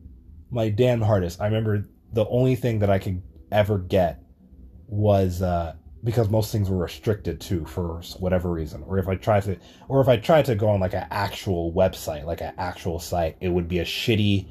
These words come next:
mobile version that I can't even really browse or select anything because of flip phone, no touchscreen, so I can't fucking click a video or anything. But I found this one website that would come up. I don't remember what I searced to get it. But you get to see some nipple,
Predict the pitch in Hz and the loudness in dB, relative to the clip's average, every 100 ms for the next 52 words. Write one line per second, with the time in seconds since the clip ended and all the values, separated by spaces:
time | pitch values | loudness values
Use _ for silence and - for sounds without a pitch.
0 | - - - - 104 104 95 101 90 92 | -16 -20 -14 2 4 4 2 -2 -2 -2
1 | 87 85 - 104 92 92 90 92 90 80 | -2 -4 -4 -4 -2 -4 0 0 0 2
2 | 90 92 90 90 - - 95 87 90 - | 4 6 4 0 -8 -6 -4 -2 -2 -2
3 | 95 92 98 92 90 101 87 - 165 156 | -2 -2 -4 -4 -4 -4 -4 -4 -4 -2
4 | - 143 117 104 101 131 - - 127 120 | -2 0 0 0 0 -4 -4 -4 -2 -2
5 | 101 92 - 107 95 98 104 92 - - | 0 -2 -2 -6 -4 -4 -4 -6 -8 -16
6 | - - - 139 101 95 107 113 123 123 | -16 -10 2 2 2 0 0 2 2 2
7 | 117 120 110 120 123 - - _ 104 104 | 2 0 -2 -4 -6 -14 -20 _ -4 -2
8 | 139 113 101 104 107 131 127 120 107 - | 0 0 2 2 2 2 2 0 -2 -4
9 | 85 82 92 - - 104 98 - 98 110 | -4 -2 -4 -4 -4 -2 -2 -2 -4 -2
10 | 117 95 90 95 107 101 95 - 80 - | 0 -2 -2 2 4 4 0 -6 -12 -12
11 | - - _ _ 95 87 78 73 - - | -16 -18 _ _ -6 -4 -6 -10 -18 -20
12 | - - - - - - - - - - | -20 -20 -20 -20 -20 -20 -18 -18 -18 2
13 | 151 131 135 147 147 156 - 151 160 160 | 2 4 0 0 0 -2 -2 -2 0 2
14 | 170 170 85 - | 0 2 -2 -4